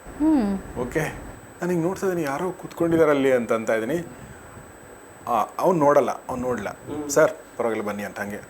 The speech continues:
Speaker 2: ಕಾಣಿಸುತ್ತೆ, "ನಿಮ್ಗೆ ಅನಿಸಿದೆ ಅದು ಗೊತ್ತು ನಂಗೆ", ಹಂಗೆ ಮುಂದೆ ಹೋದ. ಆಮೇಲೆ ಇನ್ನೊಂದು ಸ್ವಲ್ಪ ಮುಂದೆ ಹೋದ್ವಿ. ನೋಡಿದ್ರೆ ಎರಡು ಸಣ್ಣ, ಆ,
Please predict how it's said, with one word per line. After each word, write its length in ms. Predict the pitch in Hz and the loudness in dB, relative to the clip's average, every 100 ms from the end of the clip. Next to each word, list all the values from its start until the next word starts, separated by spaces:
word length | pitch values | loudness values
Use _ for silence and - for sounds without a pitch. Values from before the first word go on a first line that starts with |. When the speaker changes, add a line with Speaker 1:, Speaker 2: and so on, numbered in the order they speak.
| - - - | -20 -20 0
Speaker 2:
ಕಾಣಿಸುತ್ತೆ, 420 | 127 139 139 - | 2 2 -2 -4
"ನಿಮ್ಗೆ 220 | 110 107 | -6 -4
ಅನಿಸಿದೆ 320 | 123 151 127 | -4 -2 0
ಅದು 100 | 107 | 0
ಗೊತ್ತು 240 | 95 120 127 | 0 -2 0
ನಂಗೆ", 200 | 113 104 - - - | 0 -2 -12 -18 -2
ಹಂಗೆ 220 | 151 214 | 2 4
ಮುಂದೆ 240 | 185 135 | 4 2
ಹೋದ. 220 | 117 104 - - - - - - - - - | 2 -2 -6 -14 -20 -20 -18 -18 -20 -20 -2
ಆಮೇಲೆ 440 | 139 185 214 214 196 | 2 4 6 6 6
ಇನ್ನೊಂದು 460 | 185 226 226 202 | 4 4 4 4
ಸ್ವಲ್ಪ 240 | 190 185 165 | 4 2 4
ಮುಂದೆ 200 | 160 147 | 4 4
ಹೋದ್ವಿ. 340 | 127 110 107 - - - - - | 4 2 -4 -8 -16 -18 -18 -4
ನೋಡಿದ್ರೆ 360 | 180 220 220 208 | 4 6 8 8
ಎರಡು 280 | 156 180 202 | 8 6 4
ಸಣ್ಣ, 360 | 190 196 233 | 2 2 4
ಆ, 120 | 226 | 2